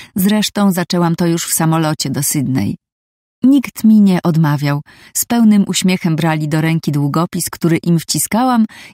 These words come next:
i podpisywali się na pamiątkę. Przy okazji zaliczyłam swój chrzest alkoholowy, bo choć w wiosce była prohibicja, to starsi zawodnicy jakoś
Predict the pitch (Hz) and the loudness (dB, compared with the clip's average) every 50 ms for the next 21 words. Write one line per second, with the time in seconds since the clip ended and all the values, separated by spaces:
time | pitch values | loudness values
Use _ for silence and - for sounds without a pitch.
0 | _ _ - 269 254 - 262 247 - - - 196 170 - - 175 147 156 147 143 | _ _ -4 -4 -2 -2 -4 -4 -6 -6 -6 -4 -2 0 0 0 0 0 -2 -2
1 | 127 120 123 - - - 135 143 143 135 - 147 147 151 143 135 135 135 135 - | -4 -4 -4 -4 -4 -2 -2 -2 -2 -2 -2 -2 -2 0 0 -2 -2 -4 -4 -6
2 | - - - - 147 - - _ _ _ _ _ _ _ _ _ _ _ _ _ | -10 -8 -6 -6 -6 -6 -10 _ _ _ _ _ _ _ _ _ _ _ _ _
3 | _ - - - 285 277 233 226 - - 392 311 269 277 277 262 233 240 233 214 | _ -8 -4 -2 -2 -2 -4 -4 -6 -6 -6 -6 -4 -2 -2 0 0 0 -2 -2
4 | 202 - - 247 233 226 214 202 - - - 196 180 - - - 196 185 - - | -4 -2 -2 0 0 0 0 -2 -2 -2 -2 -2 -2 -2 -2 -2 -2 -2 -4 -4
5 | - - 170 165 151 - 139 143 - 180 214 262 262 208 147 147 151 156 - - | -6 -6 -4 -4 -4 -4 -6 -4 -2 -2 -2 0 0 -2 -2 -2 -6 -6 -8 -12
6 | - - - - - - - - - - 156 156 151 - 165 156 156 - - 170 | -20 -20 -20 -20 -20 -20 -16 -8 -4 -2 -2 -2 -2 -2 -4 -6 -4 -4 -4 -4
7 | 151 147 180 202 214 - - - 175 156 147 160 156 147 - - 156 143 - 180 | -2 -2 -2 -2 -2 -4 -6 -6 -6 -4 -2 -2 -2 -2 -4 -4 -4 -2 0 0
8 | 175 208 277 285 - - - 175 156 143 143 - _ _ - - 202 185 180 170 | 2 2 0 0 -2 -4 -2 0 0 -2 -2 -6 _ _ -6 -2 -2 -2 -2 -4
9 | - - - - 254 269 247 - - 220 190 165 170 151 160 170 147 156 175 190 | -6 -6 -4 -4 -2 -2 -2 -2 -2 -2 0 0 0 0 0 0 2 2 4 4
10 | 202 202 - - 190 170 160 151 - 165 156 - | 4 2 2 0 0 0 -2 -2 -4 -4 -6 -6